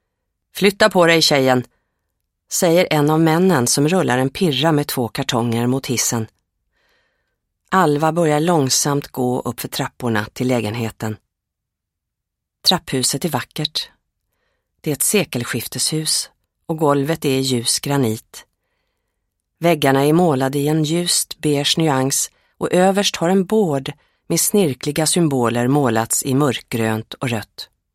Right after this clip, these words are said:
Dörren till lägenheten står vidöppen och Alva kliver in i hallen. Hon hör skratt från något rum längre in. Sanna och Ebba måste redan ha kommit.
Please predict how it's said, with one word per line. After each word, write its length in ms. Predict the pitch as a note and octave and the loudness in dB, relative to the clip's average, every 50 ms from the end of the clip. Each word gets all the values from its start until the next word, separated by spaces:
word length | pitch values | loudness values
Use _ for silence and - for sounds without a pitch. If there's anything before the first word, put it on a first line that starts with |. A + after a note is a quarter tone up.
| _ _ _ _ _ _ _ _ _ _ _ _ _ _ _ _ _ _ _ _ _ _ _ _ _ _ _ | _ _ _ _ _ _ _ _ _ _ _ _ _ _ _ _ _ _ _ _ _ _ _ _ _ _ _
Dörren 360 | - D3 D3+ C#3+ C#3+ C#3 C#3 | 0 2 4 4 4 4 2
till 140 | - E3 D#3+ | 2 0 0
lägenheten 600 | D#3 D3 C3+ C3+ B2+ B2+ C#3+ C#3+ D3 - - D#3 | 2 0 2 0 0 0 2 0 0 0 -2 -2
står 140 | - - D3 | -2 0 -2
vidöppen 760 | C#3 C#3 D3 C3 A#2+ B2 C3 C3 - - - C#3+ C3 B2+ B2 - _ _ _ _ _ _ _ _ _ _ | 0 0 0 0 0 0 -2 -4 -4 -6 -4 -2 -2 -2 -4 -8 _ _ _ _ _ _ _ _ _ _
och 120 | - C3 C3 | 0 2 4
Alva 280 | C3+ B2 A#2 C3 C3 | 4 4 2 0 -2
kliver 340 | C3 - - C3+ C3 C3+ C3 | -2 -2 -4 -2 -2 0 0
in 200 | C3+ C3+ C3 B2+ | 2 2 2 2
i 60 | C3 | 2
hallen. 400 | B2+ C3 B2 A#2 A#2 A#2 A2+ A#2 A#2 - _ _ _ _ _ _ _ _ _ _ _ _ _ _ _ _ _ _ _ _ _ _ _ _ _ _ _ _ | 0 0 0 0 0 -2 -2 -4 -8 -12 _ _ _ _ _ _ _ _ _ _ _ _ _ _ _ _ _ _ _ _ _ _ _ _ _ _ _ _
Hon 160 | - F3+ F#3 | 0 2 4
hör 120 | E3+ F3 F3 | 4 4 4
skratt 480 | - - - F#3+ G3 F#3 - _ - | 2 0 0 0 0 0 -2 _ -12
från 280 | - - - - E3 D3+ | -14 -10 -4 0 2 2
något 260 | C#3+ C3 C#3+ C#3+ - | 2 2 0 -2 -2
rum 240 | D3 C3+ C3+ C3+ C#3 | 0 0 2 2 2
längre 360 | C3 B2+ B2 B2+ C3+ D#3 E3+ | 2 2 2 0 0 0 0
in. 340 | F3+ G3 G3 D#3+ C3 B2 C3+ - _ _ _ _ _ _ _ _ _ _ _ _ - | 2 2 2 2 0 -2 -4 -8 _ _ _ _ _ _ _ _ _ _ _ _ -6
Sanna 500 | - - E3 C#3+ B2+ B2 B2 C3 C3 C3 | 0 2 4 4 4 4 4 2 2 2
och 120 | C3+ C#3+ | 2 2
Ebba 340 | D3+ C3+ A#2 A#2+ - D3 D3+ | 2 0 0 0 0 2 2
måste 280 | D3 C#3+ C3 - - | 2 2 0 -2 -2
redan 280 | C3 B2+ A2+ A2 A2+ A2+ | -2 -2 0 0 -2 -2
ha 60 | A#2 | -2
kommit. 580 | - - B2+ G#2 G#2+ A#2+ C#3+ C#3 - _ - | -4 -4 -4 -2 -2 -2 -4 -4 -8 _ -20